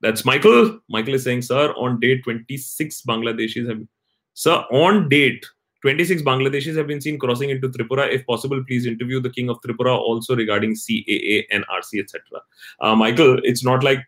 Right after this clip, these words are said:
you know, we have a lot of resources। We are a ve-, very small office। We have very few people working with us। Uh, जब भी अपॉर्चुनिटी मिलता है, we actually invite people to come to our office and have a little bit of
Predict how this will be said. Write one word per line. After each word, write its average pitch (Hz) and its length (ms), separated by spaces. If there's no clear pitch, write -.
you 113 80
know, 127 80
we 113 160
have 117 140
a 110 100
lot 101 100
of 107 100
resources। 92 420
We 98 240
are 104 40
a 98 60
ve-, 98 220
very 147 160
small 113 340
office। 104 320
We 104 160
have 95 160
very 156 240
few 131 220
people 107 320
working 95 340
with 104 220
us। 233 80
Uh, 113 680
जब 135 200
भी 180 140
अपॉर्चुनिटी 135 480
मिलता 127 300
है, 135 280
we 127 80
actually 127 520
invite 107 220
people 110 320
to 127 100
come 101 100
to 98 160
our 101 120
office 104 300
and 95 200
have 90 100
a 101 100
little 101 200
bit 101 100
of - 60